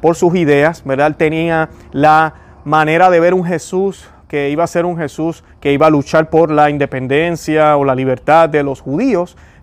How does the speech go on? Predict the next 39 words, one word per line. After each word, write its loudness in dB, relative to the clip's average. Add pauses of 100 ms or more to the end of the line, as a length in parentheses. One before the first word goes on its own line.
que 0
iba 4
a 4
derrocar 0
el -2
imperio -2
romano, -2 (300)
eh, -2
un -4
Jesús -2
posiblemente 2
guerrero, 2
eso -6
era 0
lo 2
que -2
quería -2
Judas. -4 (340)
Y 0
en 4
la 4
figura 0
de 2
Jesús -6
él -6
no -4
veía -2
eso. -14 (760)
O -8
sea 0
que 2
este 0
consagrado 2
de 2
Dios, -2
porque -12
sí -10
lo -2
fue, -2